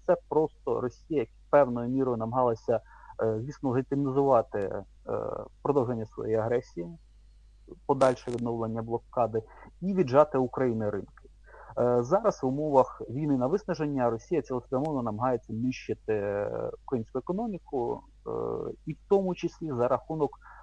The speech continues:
того, щоб витиснути Україну з ринків на фоні нестабільності на міжнародних ринках продовольства, е, тяжкої економічної ситуації, рецесії, яка зараз є у світі, ну і, звісно,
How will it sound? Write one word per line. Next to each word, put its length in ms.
того, 200
щоб 200
витиснути 500
Україну 420
з 60
ринків 400
на 180
фоні 400
нестабільності 800
на 460
міжнародних 580
ринках 300
продовольства, 720
е, 160
тяжкої 340
економічної 600
ситуації, 840
рецесії, 640
яка 640
зараз 400
є 100
у 100
світі, 420
ну 300
і, 80
звісно, 600